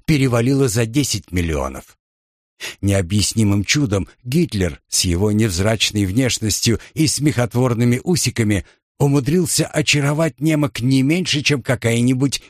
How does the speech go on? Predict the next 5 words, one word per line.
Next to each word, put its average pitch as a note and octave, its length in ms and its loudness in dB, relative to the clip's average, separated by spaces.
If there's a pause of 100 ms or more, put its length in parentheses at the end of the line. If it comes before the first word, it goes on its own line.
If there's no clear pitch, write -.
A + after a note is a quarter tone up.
кинозвезда. A#2 840 -2 (640)
Он D#3 220 2
рыгал C#3+ 540 2
в G#2+ 140 -4
микрофон, A#2 800 -2